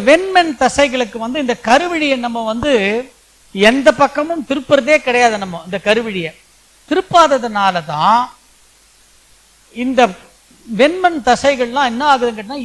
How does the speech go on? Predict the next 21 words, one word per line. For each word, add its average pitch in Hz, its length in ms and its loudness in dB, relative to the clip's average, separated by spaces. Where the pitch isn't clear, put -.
இறுக்கமாயிடுது. 220 640 -2
இந்த 233 220 4
வெண்மண் 349 500 2
தசைகள் 262 500 2
வந்து 220 160 -6
இறுக்கமாகும் 226 720 -4
பொழுது, 185 340 -4
இந்த 214 200 -8
வெண்மண் 302 420 -6
தசைகள் 247 440 -4
இறுக்கமாகும் 202 680 -8
பொழுது 165 400 -6
அந்த 220 200 -2
இடத்துல 302 240 0
காற்றோட்டம், 277 680 0
ரத்த 254 280 -2
ஓட்டம், 233 300 -6
வெப்ப 208 320 -2
ஓட்டம், 240 260 -6
உயிரோட்டம், 233 580 -6
காந்த 240 240 2